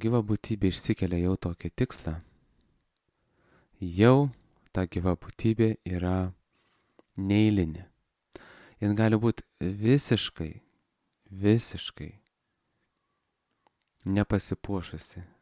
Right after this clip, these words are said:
gražiom charakterio savybėm, bet jeigu šitą tikslą išsikelia, jeigu jinai kartoja šventą vardą, valgo šventintą maistą, jinai yra verta dėmesio. Bhaktistantas Sarasatis pasakė,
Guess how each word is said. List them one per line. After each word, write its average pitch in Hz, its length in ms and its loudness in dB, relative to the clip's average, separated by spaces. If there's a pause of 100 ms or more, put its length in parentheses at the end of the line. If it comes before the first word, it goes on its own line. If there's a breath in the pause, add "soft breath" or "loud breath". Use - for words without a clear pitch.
gražiom 90 540 -2
charakterio 85 540 -8
savybėm, 90 500 -8
bet 85 220 -10
jeigu 101 340 2
šitą - 340 -8
tikslą - 440 -8 (300)
išsikelia, 87 600 -6 (540 loud breath)
jeigu 90 240 -2
jinai 95 180 2
kartoja 92 420 -2
šventą 90 420 -4
vardą, 92 480 -4
valgo 87 340 -8
šventintą 87 540 -6
maistą, 101 420 -4
jinai 101 320 2
yra 85 160 -2
verta 87 320 -6
dėmesio. 85 600 -14 (840 loud breath)
Bhaktistantas 107 720 -4
Sarasatis 92 600 -4
pasakė, 87 640 -12